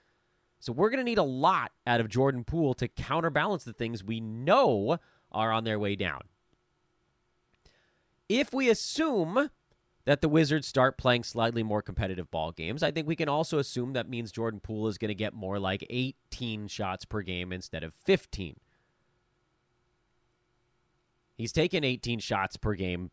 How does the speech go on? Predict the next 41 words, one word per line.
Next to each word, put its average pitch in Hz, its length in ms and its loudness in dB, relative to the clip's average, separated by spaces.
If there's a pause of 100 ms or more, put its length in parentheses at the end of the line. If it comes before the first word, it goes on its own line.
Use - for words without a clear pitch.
twice 131 560 4
this 101 240 -4
year. 92 180 -2
It 92 80 -6
wasn't 98 360 0
in 90 120 -6
the 85 240 -4 (460)
two 110 160 0
competitive 127 380 2
games. 107 300 0
It 92 80 -4
was 85 180 -8
in 82 100 -10
the 80 100 -8
season 95 320 -6
opener 110 380 0
and 90 160 -4
then 85 100 -8
the 82 80 -10
one 82 180 -8
right 78 180 -6
after 104 260 0
that. 73 220 -6 (220)
Since 190 200 -2
then, 131 160 2
he's 120 200 -2
taken 117 240 0
eleven, 135 420 2
thirteen, 120 420 -4
fourteen, 107 500 -8
and 82 140 -10
fifteen. 80 640 -4 (580)
There's 202 180 -4
a 214 40 4
big 175 300 4
learning 160 340 2
curve 143 280 0
going 113 220 2
on 95 160 -2
in 95 80 -6
Washington. 85 600 -6